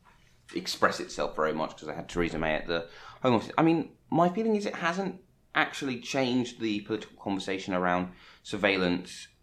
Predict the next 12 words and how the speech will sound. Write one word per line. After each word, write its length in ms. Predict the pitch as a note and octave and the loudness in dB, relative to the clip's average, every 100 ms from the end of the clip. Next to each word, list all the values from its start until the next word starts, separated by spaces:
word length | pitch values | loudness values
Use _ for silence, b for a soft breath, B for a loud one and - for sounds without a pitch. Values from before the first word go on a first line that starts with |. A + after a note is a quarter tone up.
| - | 0
in 220 | G2+ F#2 | 4 4
terms 340 | G2 G2 F#2 F#2+ | 2 2 2 -2
of 200 | F#2 - G2 | -6 -10 -2
Westminster 600 | G2 - G2 F2+ - F#2+ | 0 0 -2 -4 0 0
and 160 | F#2+ | 2
Whitehall 440 | G#2 G#2+ - F#2+ E2 | 2 2 2 -4 -2
all 180 | E2+ E2+ | -2 0
that 220 | D2+ - | 0 0
much, 260 | D2+ C#2+ - | -2 -2 2
not 160 | F#2+ | 2
least 220 | E2 F2+ F2+ | 2 -4 -4
because 300 | F2+ E2 | -2 -4